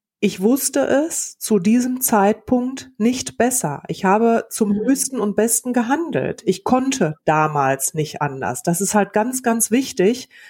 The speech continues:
Speaker 1: ähm, weil so kommt man ein bisschen aus der Verurteilung heraus. Und, ähm,
Speaker 2: Mhm.
Speaker 1: der Aspekt ist nicht zu unterschätzen.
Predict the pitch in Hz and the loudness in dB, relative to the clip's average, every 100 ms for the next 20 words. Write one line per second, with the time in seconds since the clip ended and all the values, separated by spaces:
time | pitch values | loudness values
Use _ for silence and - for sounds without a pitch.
0 | - - _ 208 208 208 202 - _ 175 | -20 -20 _ 0 2 0 -4 -8 _ 2
1 | 190 185 190 226 226 220 208 226 - 214 | 2 2 0 0 2 0 2 0 0 0
2 | 202 - 214 - 202 214 226 - 220 208 | 0 2 0 2 0 4 2 2 2 4
3 | 220 214 208 190 185 190 - - - _ | 2 2 2 2 2 2 0 -4 -8 _
4 | 156 156 - 165 160 156 151 147 _ _ | -12 -10 -4 0 0 -2 -12 -16 _ _
5 | _ _ _ - 208 170 175 175 180 - | _ _ _ -4 0 2 2 2 -2 -2
6 | 220 202 - 196 - 208 - 190 190 202 | -2 -2 -2 -2 0 -2 0 0 0 2
7 | 175 - 196 - - 247 254 | 0 2 -2 0 -2 -2 -4